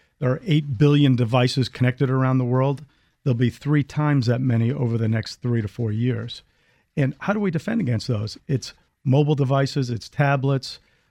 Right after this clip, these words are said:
but it's also things such as air conditioning units, all being connected in government buildings that are connected to our major networks. So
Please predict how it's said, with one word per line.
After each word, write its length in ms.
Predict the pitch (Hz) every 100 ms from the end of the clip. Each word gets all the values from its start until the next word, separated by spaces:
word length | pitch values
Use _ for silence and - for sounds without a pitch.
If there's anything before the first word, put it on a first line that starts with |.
| _
but 100 | 143
it's 120 | 123
also 400 | - 151 156 143
things 720 | 131 - - 147 139 135 - - _ _ _
such 300 | - 151 147
as 180 | 117 -
air 160 | - 175
conditioning 460 | 185 143 127 127 120
units, 440 | 120 110 92 - -
all 200 | 175 135
being 220 | 135 143
connected 540 | 123 127 123 123 127 113
in 180 | - 117
government 420 | 127 123 120 107
buildings 440 | 120 127 120 110
that 100 | -
are 80 | 113
connected 380 | - 120 113 117
to 80 | 120
our 100 | 110
major 260 | 107 107 107
networks. 580 | 110 156 139 104 - - _ _ _ _ _ -
So 360 | - 160 175